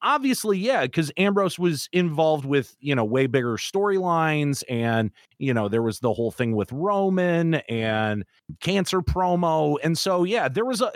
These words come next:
people wanted to hear more from Moxley than I think that they wanna hear from,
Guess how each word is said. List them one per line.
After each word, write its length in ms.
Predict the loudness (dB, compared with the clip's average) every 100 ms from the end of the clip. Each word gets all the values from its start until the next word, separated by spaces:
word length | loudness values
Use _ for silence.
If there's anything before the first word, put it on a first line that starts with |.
| -6 -8
people 320 | -12 -4 -2
wanted 460 | -2 0 0 0 0
to 100 | -4
hear 500 | -4 -2 0 0 -2 -6 _ _ _ -8
more 640 | -4 0 0 2 2 0
from 300 | -2 -4 -2
Moxley 720 | 0 0 0 -2 -6 -6 -6
than 220 | -4 -4
I 100 | -4
think 220 | -4 -6 -4
that 160 | 0
they 100 | 2
wanna 220 | 0 -2
hear 340 | -4 0 2 2
from, 640 | -2 0 2 2 2 0